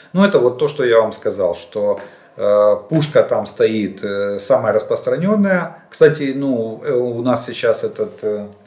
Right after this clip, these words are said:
М М сто девять и Л сто девять. Это вот полевые гаубицы,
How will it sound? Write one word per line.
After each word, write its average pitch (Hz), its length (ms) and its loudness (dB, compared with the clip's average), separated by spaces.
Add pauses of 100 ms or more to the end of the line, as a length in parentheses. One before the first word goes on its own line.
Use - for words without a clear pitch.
М 131 220 -2 (180)
М 180 320 6 (240)
сто - 200 -2
девять 143 460 2
и 135 280 -4
Л 127 180 0
сто - 180 -10
девять. 95 440 -10
Это 101 220 -8
вот 98 200 -10
полевые 113 380 -4
гаубицы, 147 640 0